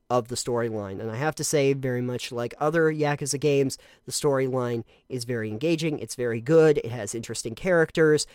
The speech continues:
there's a lot of interesting moving parts, and great world building inside of it. The funny thing is, is that Yakuza always gives you that, and then there's just a bunch of other stuff going on all over the place,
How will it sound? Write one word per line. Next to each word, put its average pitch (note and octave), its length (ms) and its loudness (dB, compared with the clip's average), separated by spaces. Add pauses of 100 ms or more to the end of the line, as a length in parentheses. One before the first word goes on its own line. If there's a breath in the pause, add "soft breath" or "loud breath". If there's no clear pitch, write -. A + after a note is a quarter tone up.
(180 soft breath)
there's C#3 180 0
a C3 60 0
lot C3+ 320 2
of C3 100 -6
interesting B2+ 380 -6
moving A#2+ 260 -4
parts, F3 460 4
and C#3+ 400 0
great C#3 340 0
world B2+ 340 -2
building A#2 360 -2
inside C3 400 2
of G2+ 80 -6
it. F#2 200 -10 (320 loud breath)
The D3 80 -4
funny G3+ 300 6
thing F3+ 240 2
is, F#3 240 2
is D3+ 80 -8
that D#3+ 380 4 (180)
Yakuza F3 640 2
always F3+ 360 4
gives F3+ 300 4
you E3+ 120 0
that, D3+ 400 2
and D3+ 120 0
then D#3 340 4
there's E3 180 2
just F3 300 2
a D#3+ 120 2
bunch E3+ 540 4
of E3 120 2
other D3+ 300 4
stuff D3 320 0
going B2+ 320 0
on G2+ 340 -4 (560 soft breath)
all D#3+ 320 10
over D3+ 200 6
the C#3+ 80 -2
place, A#2 500 -8